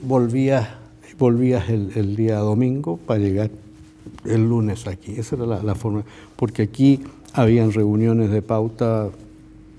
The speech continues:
los días lunes, los martes teníamos almuerzo de bancada en el Hotel Crillon, ahí almorzábamos los diputados y después nos veníamos ya para haber analizado lo-, los problemas, la tabla, lo que había,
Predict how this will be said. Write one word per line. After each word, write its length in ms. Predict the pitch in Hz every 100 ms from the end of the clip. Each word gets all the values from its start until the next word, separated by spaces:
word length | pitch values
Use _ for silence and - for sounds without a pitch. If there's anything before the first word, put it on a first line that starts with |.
| - -
los 220 | 98 92
días 300 | 107 104 92
lunes, 440 | 156 156 165 175 - - - - - - -
los 220 | 120 107 95
martes 580 | 117 117 110 - 101
teníamos 540 | - 104 110 104 98 104
almuerzo 580 | 95 98 101 - 104 98
de 120 | 101
bancada 640 | 101 98 - 156 160 151
en 100 | 110
el 100 | 92
Hotel 360 | 87 - 92 90
Crillon, 580 | 110 95 110 156 156 165 - - - - - -
ahí 220 | 101 113
almorzábamos 720 | 117 101 92 - 110 113 117 98
los 160 | 85
diputados 680 | 90 104 98 147 151 151 123
y 20 |
después 580 | 110 110 92 123 127 127 135
nos 160 | 110 92
veníamos 520 | 98 107 110 101 95
ya 420 | 110 107 110 101
para 260 | 107 95 98
haber 120 | 107
analizado 680 | 104 95 95 - 110 113 104
lo-, 180 | 95 95
los 160 | 90
problemas, 600 | - 92 104 110 113 101
la 140 | 90 92
tabla, 420 | - 110 113 98
lo 160 | 101
que 120 | 87 101
había, 360 | 107 123 143